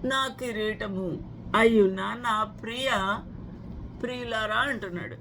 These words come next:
పౌలు భక్తునికి ఆనందము కలిగించేది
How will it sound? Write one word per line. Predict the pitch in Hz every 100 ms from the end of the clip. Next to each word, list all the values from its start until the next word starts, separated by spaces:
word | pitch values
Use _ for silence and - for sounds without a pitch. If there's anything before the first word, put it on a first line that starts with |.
| - - - - - - - - - - - - - - - - - -
పౌలు | 269 247 294 339
భక్తునికి | 311 311 320 294 277 269 269 254
ఆనందము | 190 190 226 254 277 277
కలిగించేది | 269 254 247 247 240 262 247 240 269 262 190 196